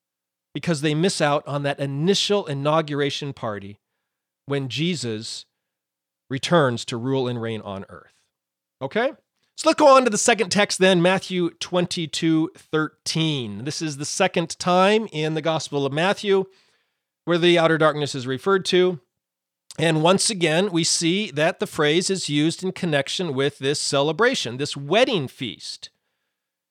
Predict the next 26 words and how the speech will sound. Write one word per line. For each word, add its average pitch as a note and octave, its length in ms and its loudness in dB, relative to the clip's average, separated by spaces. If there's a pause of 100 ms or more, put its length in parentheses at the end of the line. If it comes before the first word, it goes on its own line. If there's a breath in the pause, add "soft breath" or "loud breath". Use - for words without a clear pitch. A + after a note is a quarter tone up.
And A3 160 2
so A#3+ 120 4
therefore, A#3+ 380 8
we A3 140 2
know A3+ 240 4
this G#3+ 220 2
isn't G#3+ 220 -2
hell, A3+ 440 4
exactly, F3+ 600 -2 (340)
uh, F3 220 4
for G3 220 0
Jesus A3+ 360 -2
specifically A3 560 -4
tells G3+ 340 2
a F3 60 -4
parable F#3+ 400 0
about E3 260 0
who A#3 460 -2
gets G3 360 -4
to F3+ 100 -10
participate F3+ 800 -4
in F3+ 220 2
this E3 200 0
wedding A#3 240 2
feast, - 380 -10
in G3+ 280 -2